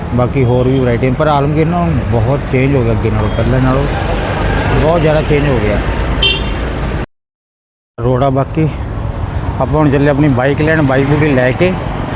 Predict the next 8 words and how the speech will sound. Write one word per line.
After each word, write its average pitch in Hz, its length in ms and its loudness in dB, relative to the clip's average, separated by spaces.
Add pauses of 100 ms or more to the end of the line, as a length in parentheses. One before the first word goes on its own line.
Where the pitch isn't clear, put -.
(340)
ਫਿਰ 135 100 2
ਆਪਾਂ 147 220 0
ਚੱਲਦੇ 135 360 0
ਆ 151 60 2 (120)
ਘਰ 139 140 0
ਨੂੰ। 98 160 -2 (4000)
ਹੁਣ 170 100 4
ਤਾਂ 208 120 2